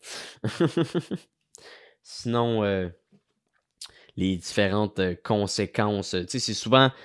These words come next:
euh, soit, euh, piger, euh, un, un différent nombre de cartes tueurs ou avancer d'un différent nombre de cases. Euh, tu vois, euh, ah oui, ça, c'est un petit joker.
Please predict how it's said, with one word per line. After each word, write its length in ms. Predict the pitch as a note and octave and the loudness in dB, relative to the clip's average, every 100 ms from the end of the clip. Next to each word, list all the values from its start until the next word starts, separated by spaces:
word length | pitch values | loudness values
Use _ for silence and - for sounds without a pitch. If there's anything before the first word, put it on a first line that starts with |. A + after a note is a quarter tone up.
| - - | -20 0
euh, 180 | F#2 F#2 | 4 4
soit, 240 | - B2+ | 6 8
euh, 460 | A#2+ G#2+ G2 F#2 D2+ - _ _ _ _ _ | 10 12 10 6 2 -8 _ _ _ _ _
piger, 460 | - A2 A#2 A#2+ A2 | 2 6 8 10 10
euh, 160 | G2 F2+ - - - | 10 6 -2 -18 0
un, 220 | F#2+ G#2 - | 6 6 4
un 100 | G#2 | 2
différent 420 | G2+ - A2 A2 A2 | 2 6 8 8 10
nombre 280 | A2+ A#2 | 8 8
de 100 | A2 | 4
cartes 300 | G#2+ G2+ G2+ | 6 4 2
tueurs 420 | - A2+ G2+ G2 G#2 | 0 6 6 6 6
ou 60 | |
avancer 380 | G#2 G#2 G2+ - | 6 6 2 2
d'un 120 | A2 G#2 | 2 2
différent 460 | - A2 G2+ G#2+ | 2 2 4 4
nombre 280 | A2+ A2+ A2 | 4 4 4
de 100 | A2 | 4
cases. 640 | G#2+ G#2 G2 F#2 F#2+ F#2 | 6 8 8 6 2 2
Euh, 240 | F#2+ F#2 E2+ - - - _ _ _ _ _ - | 2 2 0 -6 -20 -20 _ _ _ _ _ -12
tu 140 | G#2 | -2
vois, 80 | G2+ | 0
euh, 480 | G2 F#2+ F2+ F2+ E2 _ _ _ _ _ _ _ _ _ _ _ | 2 2 2 0 -6 _ _ _ _ _ _ _ _ _ _ _
ah 360 | - B2+ C3+ F2+ | 4 8 8 6
oui, 300 | A2 C#3+ G#2 | 4 4 4
ça, 220 | - D3 D3 | 4 4 4
c'est 140 | A2+ | 4
un 80 | G2 | 0
petit 240 | - A#2+ | 0 -4
joker. 580 | A2+ A2 G2+ D3+ E3 | 2 2 4 8 8